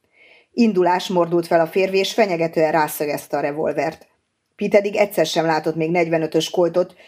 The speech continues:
különösen nem úgy, hogy szembe kellett volna nézni a vészjóslóan rámeredő fekete csőszájjal. „Megyek”, mondta sietve, megnyugtatónak szánt hangon. A többiek is. Vonakodva ugyan, de átmentek a sötét raktárhelyiségbe. „Nézzenek rám”, parancsolta a férfi.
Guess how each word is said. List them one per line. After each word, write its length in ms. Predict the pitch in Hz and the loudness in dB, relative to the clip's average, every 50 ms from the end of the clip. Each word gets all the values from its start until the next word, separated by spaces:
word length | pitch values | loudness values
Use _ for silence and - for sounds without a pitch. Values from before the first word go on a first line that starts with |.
| - _ _ | -20 _ _
különösen 520 | _ - 269 269 226 202 185 - - 190 190 | _ 0 2 2 2 0 -2 2 0 2 2
nem 160 | 208 214 202 | 2 2 0
úgy, 140 | 180 170 - | 0 0 0
hogy 120 | 185 170 | -2 -4
szembe 340 | 170 - 208 185 175 170 170 | 0 0 0 2 2 0 0
kellett 320 | - 180 160 160 160 165 | 2 0 2 2 0 0
volna 240 | - 170 170 165 160 | -2 -2 0 0 -2
nézni 340 | 165 170 175 165 165 170 160 | 0 0 0 0 0 0 0
a 60 | 156 | 2
vészjóslóan 680 | 160 190 190 190 190 - 170 165 156 - 170 160 160 160 | 2 2 0 0 0 -2 -4 -2 -2 -2 0 0 0 2
rámeredő 520 | 160 151 151 156 160 147 151 151 151 156 | 2 0 0 0 -2 -2 -2 -2 -4 -4
fekete 420 | 139 - - 135 - - - 143 131 | -4 -2 -4 -4 -4 -6 -6 -6 -8
csőszájjal. 840 | - - - 170 - - - - 80 82 85 85 85 87 82 - _ _ _ _ _ _ _ | -6 -6 -6 -6 -6 -4 -4 -2 -2 0 0 -2 -2 -4 -4 -8 _ _ _ _ _ _ _
„Megyek”, 580 | - 175 185 196 196 190 190 190 190 - _ _ | -6 -4 0 0 2 0 0 -2 -6 -14 _ _
mondta 260 | 170 170 165 170 - | -6 -4 -2 -2 -4
sietve, 540 | - - 185 180 170 160 160 - 175 175 175 - - - _ | -4 -2 -2 0 0 0 -2 0 -2 -2 -2 -4 -18 -12 _
megnyugtatónak 800 | - 185 180 185 180 165 156 - 160 160 165 165 165 160 156 - | 0 0 2 2 0 -2 0 0 -2 0 0 -2 -2 -2 -4 -2
szánt 280 | - 170 160 165 160 | -2 -2 -2 -2 -2
hangon. 520 | - 165 160 165 160 165 170 170 170 - _ _ _ _ _ _ | -2 -4 -4 -2 -2 -2 -2 -2 -6 -8 _ _ _ _ _ _
A 100 | _ 196 | _ -2
többiek 460 | - - 247 190 170 165 156 143 - | 2 2 2 4 2 -2 -2 -2 -2
is. 300 | - 156 - - - - - _ _ _ _ _ _ _ _ _ _ _ _ | -6 -6 -6 -6 -10 -12 -16 _ _ _ _ _ _ _ _ _ _ _ _
Vonakodva 540 | - 247 339 302 220 - - 175 170 165 185 | 0 2 2 2 0 0 -2 -2 0 0 0
ugyan, 260 | 208 226 240 226 220 | 2 2 2 2 2
de 100 | 226 - | 0 0
átmentek 500 | - 214 202 - - 160 160 - 147 - | 2 2 0 0 -2 -6 -4 -4 -4 -4
a 40 | 156 | -4
sötét 420 | 160 - 175 160 160 151 156 - | -4 -2 -4 -4 -2 -4 -6 -4
raktárhelyiségbe. 1040 | - 156 147 - - 160 160 156 160 156 160 165 - - 160 151 160 160 165 160 160 _ _ _ _ _ _ _ _ _ | -6 -6 -6 -4 -6 -6 -4 -2 -4 -4 -4 -4 -4 -4 -4 -4 -2 -2 -2 -2 -2 _ _ _ _ _ _ _ _ _
„Nézzenek 580 | _ 196 226 277 262 226 247 233 226 214 208 - | _ 0 2 2 2 2 2 2 2 0 -2 2
rám”, 340 | 220 185 160 143 156 151 - | 2 2 2 0 -4 -12 -6
parancsolta 640 | - 160 156 156 151 151 - - 151 147 143 156 139 | -4 -2 -2 -2 -4 -4 -4 -4 -4 -2 -2 -4 -4
a 40 | |
férfi. 560 | 135 - - 151 147 - - 160 160 160 _ | -4 -4 -6 -6 -6 -6 -6 -8 -8 -8 _